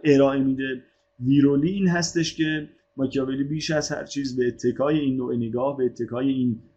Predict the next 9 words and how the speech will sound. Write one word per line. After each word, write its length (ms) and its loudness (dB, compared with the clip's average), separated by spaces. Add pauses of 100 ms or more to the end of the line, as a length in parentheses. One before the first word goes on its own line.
سبک 360 -4
بیانی 380 -2
سعی 520 0
می‌کنه 380 -2
که 120 -4
در 200 -2
بحث‌های، 880 -2 (400)
ببخشید، 460 -2 (300)
ب-، 520 -2